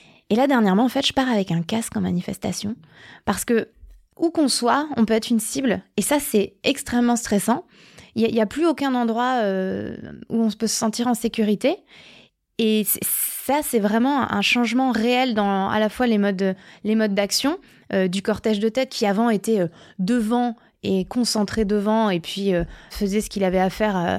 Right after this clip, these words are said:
avec les policiers. Et si tu restais un petit peu derrière, il t'arrivait pas grand-chose. Et maintenant, eh ben, en fait, euh, où que tu sois, euh, tu peux, euh, recevoir, euh, un tir de L B D, euh, dans, dans, dans la figure. On l'a bien vu, les gilets jaunes,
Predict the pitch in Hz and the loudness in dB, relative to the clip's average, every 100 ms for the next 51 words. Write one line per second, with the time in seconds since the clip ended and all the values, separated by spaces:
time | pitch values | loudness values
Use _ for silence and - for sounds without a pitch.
0 | - - 185 190 202 190 180 214 370 - | -2 -2 0 0 -2 -2 -2 0 -2 -2
1 | - - - 254 247 _ - 208 226 262 | -20 -18 -4 -2 -2 _ -8 -6 -2 0
2 | 240 - 240 233 - 220 233 214 208 226 | 0 0 0 0 -2 -2 2 2 2 2
3 | 220 196 180 175 175 180 190 185 185 294 | 0 0 -2 -2 -2 -2 -2 0 0 0
4 | 320 233 - - _ _ _ _ - 214 | 0 -2 -8 -18 _ _ _ _ -2 0
5 | 190 190 233 294 320 214 185 196 269 - | 0 0 0 2 2 0 0 -2 -2 -2
6 | 226 196 247 220 - 208 - 247 262 208 | -2 -2 -4 -8 -10 -10 -4 0 2 2
7 | 202 - 202 220 269 254 190 190 - 190 | 0 -4 -4 -2 0 0 0 -2 -2 -2
8 | 233 240 196 185 180 - - - 208 226 | -2 0 0 -2 -6 -16 -12 -4 -2 -2
9 | 208 196 185 185 240 277 247 214 208 202 | 0 0 0 0 0 0 0 0 -2 -2
10 | 190 185 185 180 190 185 196 190 277 311 | -2 -4 -4 -6 -6 -2 -2 -2 -2 0
11 | 247 180 180 240 277 294 202 175 196 202 | 0 0 0 -2 0 0 0 0 0 0
12 | 214 233 175 | 2 0 -2